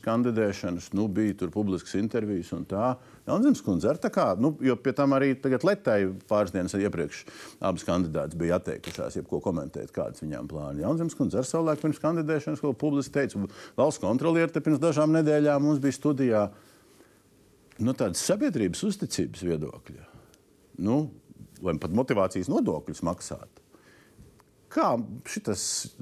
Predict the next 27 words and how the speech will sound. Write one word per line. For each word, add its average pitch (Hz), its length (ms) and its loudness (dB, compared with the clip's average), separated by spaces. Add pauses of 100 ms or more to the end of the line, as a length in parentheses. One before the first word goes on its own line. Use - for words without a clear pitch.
(100)
jums 120 320 0
šķiet? 82 460 0
Tas 139 180 -2
tā 113 80 -6
kā 95 160 0
ir 78 80 0
labi, 110 400 0
ka 302 160 -2
sabiedrība 90 720 2 (260)
sagaida, 110 800 2
ā, 85 220 -2 (420)
ka 82 140 2 (340)
kandidātes 101 960 2
tur 85 160 -4
kaut 90 240 -2
kur 82 160 -4
klusu 98 480 0
pie 82 240 0
ministra 87 560 -2 (240)
kabinetā 90 560 0
izrunājās, 107 720 2
un 90 80 -4
tad 92 160 -4
ministrs 90 480 -4
bīda 90 320 0
uz 78 80 -6
valdību, 123 560 0